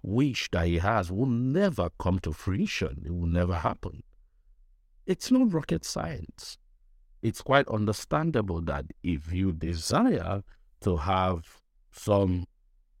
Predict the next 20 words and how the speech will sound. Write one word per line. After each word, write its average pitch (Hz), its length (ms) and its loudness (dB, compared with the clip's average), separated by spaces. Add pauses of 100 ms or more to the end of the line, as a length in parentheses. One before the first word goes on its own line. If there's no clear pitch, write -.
(560)
orange 104 760 0 (560)
harvests, - 1000 -4 (540)
then 90 280 2
you 82 200 2 (120)
ought 104 220 2 (100)
to 80 200 -4 (140)
plant 117 500 2
some - 480 0
orange 87 400 0
seeds. - 640 -6 (640)
Now, 262 240 2
if 220 180 0
that's 247 260 -2
true, 113 600 -2 (1300)
and 107 240 4
the 95 80 0
word 104 400 4
of 90 240 -2
God 127 360 2 (920)
is 92 420 -2